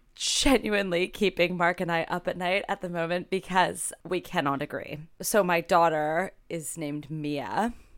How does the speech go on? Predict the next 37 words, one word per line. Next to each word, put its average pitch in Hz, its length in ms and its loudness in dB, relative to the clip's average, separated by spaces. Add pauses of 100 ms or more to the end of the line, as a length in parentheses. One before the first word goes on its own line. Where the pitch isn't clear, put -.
(240)
and 156 540 2 (340)
a 233 60 6
lot 233 120 10
of 226 60 2
people 240 200 2
are - 20 4
like, 202 240 2
"Oh, 403 380 6
is 233 100 -2
it 214 160 0
inspired 190 380 2
by 196 100 2
Mia 196 240 0
Farrow?" 220 540 8
I 185 80 0
mean, 165 260 -6 (240)
I 151 100 -4
think - 260 -12 (140)
Mia 165 200 -4
Farrow 156 400 0
was 160 200 -8
a - 20 -10
great 160 220 -4
actress, 185 420 0
but - 160 2
it's - 180 -10
not 202 220 2
like 214 160 2
I 190 100 4
have 175 160 4
some, 175 200 -6
like, 160 180 -10
crazy 196 380 -4
passion 196 480 -2
for - 140 -6
Mia 180 200 4
Farrow. 180 540 6